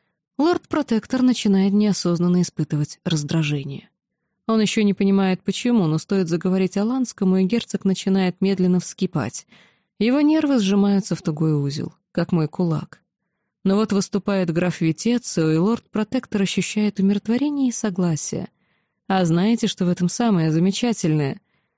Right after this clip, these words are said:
Никакой магии. Совершенно никакой магии. Я не владею силой. Оно и к лучшему, иначе стражники уже взяли бы в кольцо и, выведя во двор, приказали бы сжечь. Магов у нас не терпят.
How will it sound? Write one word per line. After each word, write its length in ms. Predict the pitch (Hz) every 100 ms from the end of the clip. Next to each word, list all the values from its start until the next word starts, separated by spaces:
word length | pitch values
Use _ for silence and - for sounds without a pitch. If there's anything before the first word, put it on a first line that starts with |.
| _
Никакой 480 | 220 208 214 208 240
магии. 520 | 220 170 143 160 170 - _ -
Совершенно 640 | - 311 - - 320 269
никакой 460 | 220 202 202 - 208
магии. 560 | 190 165 151 156 160 -
Я 200 | 208 208
не 120 | 202
владею 460 | 190 208 196 190 151
силой. 580 | - - 170 151 147 - _ _ _ -
Оно 260 | 202 190
и 60 | 175
к 80 | -
лучшему, 460 | 226 - 170 160
иначе 280 | 160 160 156
стражники 540 | - 175 170 160 151
уже 200 | 156 151
взяли 360 | 147 151 190 156
бы 120 | 143
в 80 | 151
кольцо 460 | - 147 - 226 226
и, 100 | 165
выведя 400 | 180 175 156 151
во 120 | 156
двор, 320 | 151 202 196 - - _
приказали 560 | - 226 220 190 202 190
бы 160 | 170
сжечь. 600 | 170 147 135 131 - - - _ _ _ _ _ _ _
Магов 400 | 240 294 247 -
у 40 |
нас 240 | 180 156 -
не 120 | 151
терпят. 420 | - 139 - -